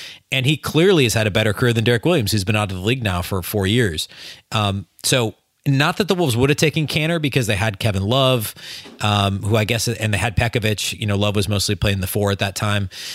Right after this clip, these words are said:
Um, so it's understandable why the Wolves took Derek Williams, but they took Derek Williams over Enes Kanter.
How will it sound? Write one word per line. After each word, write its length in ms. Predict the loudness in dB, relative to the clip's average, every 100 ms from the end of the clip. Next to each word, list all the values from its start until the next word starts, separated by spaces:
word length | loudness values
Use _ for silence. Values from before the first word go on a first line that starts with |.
| -14 -6
Um, 340 | -2 -2 -2
so 140 | 0 0
it's 100 | 2
understandable 540 | 2 2 2 4 4
why 140 | 4 2
the 100 | 0
Wolves 180 | -2
took 220 | 0 -2 2
Derek 240 | 0 0
Williams, 360 | -2 -2 -4 -8 -14 -20 -4
but 140 | 0
they 120 | 2
took 200 | 2 2
Derek 240 | 0 0 2
Williams 240 | 2 2
over 140 | 0 0
Enes 240 | -2 -2
Kanter. 280 | -2 -2